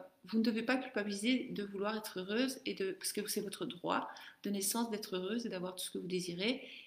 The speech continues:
et de vivre dans la positivité. Si vous n'avez pas envie d'écouter des malheurs, vous, vous essayez de faire semblant de rien et vous changez vite de, de conversation,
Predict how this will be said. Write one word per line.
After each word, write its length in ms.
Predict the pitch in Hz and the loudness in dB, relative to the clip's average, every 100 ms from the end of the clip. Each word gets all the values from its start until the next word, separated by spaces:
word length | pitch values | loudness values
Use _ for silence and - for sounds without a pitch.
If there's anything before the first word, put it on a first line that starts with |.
| - | -6
et 160 | - 220 | 0 2
de 100 | 214 | 6
vivre 220 | 220 254 | 8 8
dans 100 | 190 | 6
la 60 | 185 | 0
positivité. 840 | 214 202 196 208 185 175 156 160 - - - | 0 0 -2 -4 -4 -4 -4 -6 -12 -14 -6
Si 160 | - | 6
vous 80 | 233 | 8
n'avez 140 | 226 233 | 8 8
pas 80 | 254 | 8
envie 180 | 240 | 8
d'écouter 540 | 233 226 220 - 220 190 | 6 2 -2 0 2 2
des 140 | 196 | 0
malheurs, 520 | 190 185 202 254 277 - 208 | -6 -2 2 4 2 0 0
vous, 80 | 214 208 - | 0 0 -2
vous 140 | 220 | 0
essayez 580 | 220 202 202 208 208 247 | 0 0 0 0 2 2
de 80 | 226 | 2
faire 160 | 196 - | -2 -4
semblant 220 | 202 196 | -6 -4
de 60 | |
rien 160 | 202 233 | 0 2
et 40 | |
vous 100 | 214 | 2
changez 420 | - - 220 202 190 | 4 4 4 0 0
vite 200 | 233 220 | 0 0
de, 160 | 202 - - | -4 -6 -2
de 320 | 180 185 185 - - - - - | 0 0 -2 -10 -14 -12 -12 -4
conversation, 840 | 214 196 190 180 - 202 226 | -2 0 -2 0 0 4 4